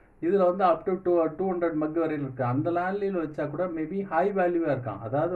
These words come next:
வந்து prescribed வேல்யூவை விட கூடுதலான value இருந்துச்சுன்னா not ஒர்க்கிங்னு அர்த்தம். Resistance அதிகமாச்சுன்னா கரண்டோடைய ஃப்ளோ, சிக்னலோட ஃப்ளோ வந்து drop ஆயிடும்.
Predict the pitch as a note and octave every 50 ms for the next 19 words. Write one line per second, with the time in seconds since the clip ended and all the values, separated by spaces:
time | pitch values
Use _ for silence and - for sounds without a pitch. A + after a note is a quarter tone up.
0 | E3+ D#3+ F3+ G#3+ F4+ - - - - - - - - - D3+ F3 F#3+ - - G3
1 | G3 F#3+ F#3 F3+ F3 F3 D#3 D#3 D3+ D3+ D#3 D3+ D3 C#3+ C#3 C#3 C#3 F3+ A3+ F#4
2 | F#4+ - - - - - - - - A3+ B3 A3 G3+ G3+ F#3+ F3+ F3 F3 F3+ F3
3 | D#3+ D#3 D3 D#3 D#3+ D3+ C#3+ C#3+ C3+ C3 C3+ B2 B2 - C#3 D3 F#3 G#3+ G3+ E3
4 | D3 D3+ D3+ D3+ D3 C3+ - - C3+ C#3 C#3 C3 A#2 G#2 F#2+ - A#2+ C#3+ G3+ C4+
5 | E4 - - - _ - D3 E3+ - A3+ A3+ - - G3 F#3+ F#3 - C#3 C#3 C#3+
6 | F#3+ G3+ G#3 G3+ F#3 E3+ D3 C#3+ - D3+ D#3 G3+ B3 - - D#3 D3+ F3+ F#3+ G3
7 | F#3 F3 D#3+ D3 C#3+ C#3 - D#3+ F#3+ A3+ A3+ - - D#3+ D#3+ F3 F3 E3 D#3 D3+
8 | D3 C#3 C3 C3 - E3 E3 D#3+ C#3+ C#3+ C#3 - C3+ - - B2+ B2 B2 - F#2
9 | F#2 F#2 - - -